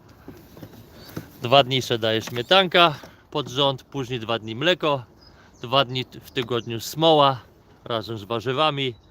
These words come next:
Jedna duża łyżka smoły wystarczy na sto gołębi, jest bardzo mocny koncentrat.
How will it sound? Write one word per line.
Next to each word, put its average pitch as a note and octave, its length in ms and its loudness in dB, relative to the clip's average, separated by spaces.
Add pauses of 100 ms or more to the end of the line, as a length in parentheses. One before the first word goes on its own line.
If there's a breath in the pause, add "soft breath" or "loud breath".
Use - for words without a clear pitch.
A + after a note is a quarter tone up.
(460 soft breath)
Jedna C3 360 0
duża B2+ 300 2
łyżka B2+ 380 2
smoły C#3 380 4
wystarczy A#2+ 560 0
na A#2+ 120 -4
sto C3 240 -6
gołębi, C3 360 -2
jest A2 120 -10
bardzo B2 280 -2
mocny A#2+ 340 -6
koncentrat. G#2+ 680 -12